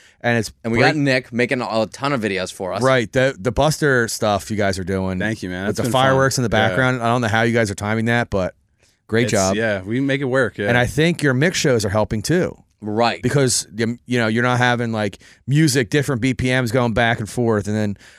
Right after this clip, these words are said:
Speaker 1: I'm gonna be honest, like, like, sometimes, like, I, I, I don't wanna hear that song that's coming after 'cause it's, like, a mellow song, right? I
Speaker 3: Right.
Speaker 1: wanna hear the
Speaker 2: Right.
Speaker 1: same energy level.
Speaker 3: Yep.
Speaker 2: Right.
Speaker 1: So, like, I think the mix shows are helping.
Speaker 2: Yep.
Speaker 1: You know what I mean? And all the content you guys are putting out. So I think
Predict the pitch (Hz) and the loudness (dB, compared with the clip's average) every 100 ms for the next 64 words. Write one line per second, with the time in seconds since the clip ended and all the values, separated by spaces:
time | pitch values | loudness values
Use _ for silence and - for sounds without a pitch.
0 | - 143 208 170 165 156 143 - 135 135 | -2 2 4 4 4 2 -2 -2 0 2
1 | 127 - - 160 160 147 135 131 - 127 | 0 0 0 2 2 2 0 -2 -4 0
2 | 120 110 - _ _ _ - 110 123 - | 0 0 -6 _ _ _ -2 0 0 -2
3 | 110 _ 110 123 123 117 135 190 98 - | -6 _ -2 0 0 2 2 2 0 -2
4 | 104 87 82 - 82 78 76 - 73 - | -4 -4 -8 -8 -10 -10 -12 -14 -16 -10
5 | 101 101 104 98 98 104 101 98 123 90 | -6 -2 -2 -4 -2 -2 -2 -2 -4 -6
6 | 80 90 101 107 117 107 127 113 101 131 | -4 -4 -2 0 2 2 2 2 0 -2
7 | 120 113 123 117 92 69 - - 95 95 | -2 0 0 0 -4 -8 -12 -14 -6 -2
8 | 104 95 - 135 131 127 117 131 160 143 | -2 -2 0 2 2 2 0 0 -2 -6
9 | - _ _ - 113 147 - 156 98 78 | -10 _ _ -4 0 0 0 0 0 -2
10 | 90 85 90 95 113 - 98 98 104 110 | -4 -2 -4 -6 -10 -18 -12 -10 -4 -2
11 | 110 120 113 110 110 123 113 - 117 131 | 0 -2 -4 -4 0 0 0 -2 -2 0
12 | 135 127 120 113 113 107 110 110 101 104 | 0 0 0 -2 -4 -2 0 0 -2 -2
13 | 107 151 113 | -2 -2 -6